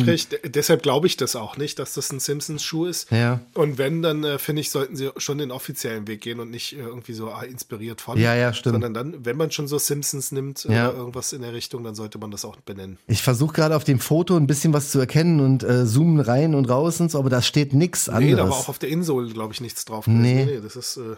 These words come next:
Speaker 2: Weiß nicht, inwiefern das schon das fertige Produkt ist, aber da ist absolut kein Logo drauf, also es kann auch keine Skate-Shop-Kollabo wahrscheinlich sein. Ich weiß es nicht, entweder
Speaker 1: Ja.
Speaker 2: ist einfach nur ein, äh, G R Release, also ein General Release halt von, äh,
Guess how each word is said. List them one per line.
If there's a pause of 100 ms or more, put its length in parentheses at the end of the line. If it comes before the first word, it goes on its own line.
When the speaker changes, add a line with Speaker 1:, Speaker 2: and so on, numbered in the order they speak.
Speaker 2:
Weiß
nicht,
inwiefern
das
schon
das
fertige
Produkt
ist,
aber
da
ist
absolut
kein
Logo
drauf,
also
es
kann
auch
keine
Skate-Shop-Kollabo
wahrscheinlich
sein. (480)
Ich
weiß
es
nicht,
entweder
Speaker 1:
Ja.
Speaker 2:
ist
einfach
nur
ein,
äh,
G
R
Release,
also
ein
General
Release
halt
von,
äh,